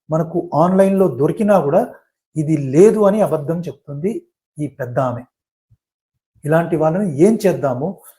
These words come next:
మీరే కామెంట్ రూపంలో తెలియచేయండి ప్రేక్షకులు. అలాగే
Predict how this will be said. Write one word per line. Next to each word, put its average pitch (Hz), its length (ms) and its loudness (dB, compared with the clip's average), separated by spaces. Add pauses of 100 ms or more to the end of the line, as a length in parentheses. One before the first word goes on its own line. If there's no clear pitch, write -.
(260)
మీరే 214 280 4
కామెంట్ 175 360 0
రూపంలో 156 340 -4
తెలియచేయండి 135 540 -6
ప్రేక్షకులు. 113 560 -20 (600)
అలాగే 151 320 4